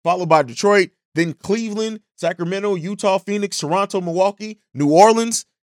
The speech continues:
then Cleveland again, then New York, then Washington. Listen, we need to play better.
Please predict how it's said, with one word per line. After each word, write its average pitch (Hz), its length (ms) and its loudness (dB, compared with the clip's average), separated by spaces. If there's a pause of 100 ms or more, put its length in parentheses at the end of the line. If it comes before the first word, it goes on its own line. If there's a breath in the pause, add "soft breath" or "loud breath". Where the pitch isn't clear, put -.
(100)
then 135 120 -6
Cleveland 220 480 -2
again, 214 460 -6 (400)
then 285 180 2
New 269 80 -2
York, 202 400 4
then 302 220 0
Washington. 196 520 0 (180)
Listen, 170 320 -6 (280)
we 131 160 -4
need 185 260 0
to 196 60 2
play 151 240 0
better. - 320 -8